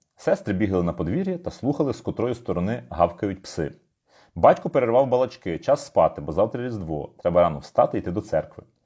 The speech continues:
Зі стола позбирали начиння. Не забули лишити для померших куті та страви. У слідуючих днях свят ходили ми з січовиками та січовичками колядувати на січ та рідну школу. Весело минали дні святочні на коляді та забавах.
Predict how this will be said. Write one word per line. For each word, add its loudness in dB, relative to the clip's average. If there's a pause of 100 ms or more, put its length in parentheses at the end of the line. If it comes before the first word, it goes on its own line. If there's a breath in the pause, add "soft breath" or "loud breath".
(300)
Зі -4
стола 4
позбирали 2
начиння. -6 (480)
Не -8
забули 0
лишити 0
для 0
померших -2
куті -8
та -4
страви. -4 (580)
У -18
слідуючих 0
днях -2
свят 2
ходили 0
ми 0
з -10
січовиками 2
та -6
січовичками -4 (240)
колядувати 4
на -4
січ -6
та 0
рідну -4
школу. -2 (600)
Весело 2
минали -2
дні -4
святочні -8
на -4
коляді -4
та -4
забавах. -2